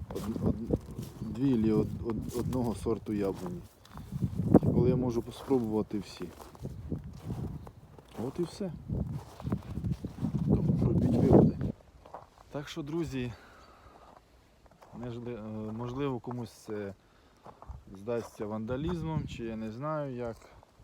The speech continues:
Ну, можливо, це нова тенденція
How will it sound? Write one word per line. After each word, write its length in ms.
Ну, 320
можливо, 460
це 140
нова 240
тенденція 880